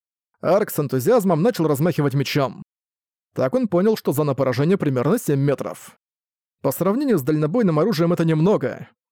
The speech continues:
но семь метров мечом — это уже другое дело. Бах-бах!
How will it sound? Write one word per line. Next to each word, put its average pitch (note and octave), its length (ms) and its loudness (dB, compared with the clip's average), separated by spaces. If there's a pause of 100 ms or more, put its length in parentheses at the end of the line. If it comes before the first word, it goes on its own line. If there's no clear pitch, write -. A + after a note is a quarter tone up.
(100)
но C#3+ 320 2
семь D#3+ 300 -2
метров D3+ 320 0
мечом — E3+ 500 0 (380)
это F3 300 0
уже F3 260 2
другое E3 420 2
дело. B2+ 480 -2 (720)
Бах-бах! C3 840 -2